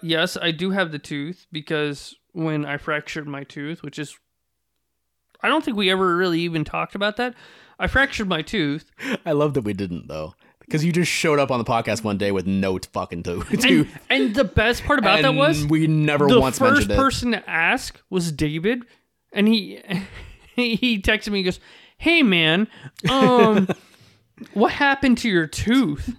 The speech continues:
Speaker 1: Uh, but so when I fractured my tooth,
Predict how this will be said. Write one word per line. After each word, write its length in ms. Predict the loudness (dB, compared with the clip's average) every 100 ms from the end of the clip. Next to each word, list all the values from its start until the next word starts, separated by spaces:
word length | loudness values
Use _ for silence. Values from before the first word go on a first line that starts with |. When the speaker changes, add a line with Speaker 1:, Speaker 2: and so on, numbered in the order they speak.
| _ -14 -14 -20 _ _ _ _
Speaker 1:
Uh, 380 | 2 4 4 2 -4 -14 _ _ _ _ _ _ _ _ _ _ _ _ -20 -8
but 420 | 0 0 0 -4
so 140 | -2
when 140 | 0 0
I 100 | 0
fractured 360 | -2 -4 -4
my 120 | -6 -6
tooth, 320 | -4 -6